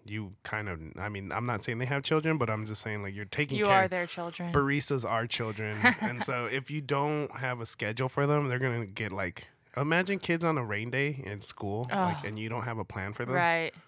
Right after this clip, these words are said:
Speaker 1: That's how I imagine, like, cafe workers would be.
Speaker 2: <laughs>
Speaker 1: If you have 'em all in a room and be like, "I have no plan, but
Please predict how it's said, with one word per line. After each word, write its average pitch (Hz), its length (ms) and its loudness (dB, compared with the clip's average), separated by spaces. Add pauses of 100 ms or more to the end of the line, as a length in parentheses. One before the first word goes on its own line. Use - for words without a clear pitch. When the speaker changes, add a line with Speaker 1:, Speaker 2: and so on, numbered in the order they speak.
(280)
Speaker 1:
That's 151 260 0
how 170 60 6
I 143 40 6
imagine, 101 440 -2
like, 95 240 -4
cafe 98 360 -2
workers 92 420 -4
would 87 140 -8
be. 95 220 -8 (200)
Speaker 2:
<laughs> 190 180 -4 (120)
Speaker 1:
If - 200 -6
you 151 200 6
have 151 180 8
'em 147 160 2
all 143 220 6
in 147 100 4
a 131 60 2
room 123 260 0
and 117 140 -2
be 117 60 0
like, 107 180 -4
"I 123 80 2
have 117 180 0
no 110 240 -2
plan, 101 480 -2
but 92 240 -6